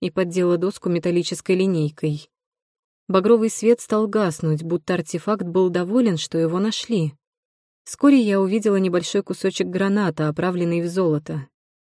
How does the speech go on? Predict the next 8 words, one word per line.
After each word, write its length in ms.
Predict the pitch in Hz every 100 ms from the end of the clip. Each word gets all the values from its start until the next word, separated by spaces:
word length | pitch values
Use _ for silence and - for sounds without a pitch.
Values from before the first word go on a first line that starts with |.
| _ _
Я 160 | 175 160
понятия 680 | 196 214 214 165 156 160 156
не 260 | 156 156
имела, 320 | 156 196 165 151
что 160 | -
это 220 | 165 170
за 120 | 160 160
артефакт. 680 | 156 185 - 151 147 -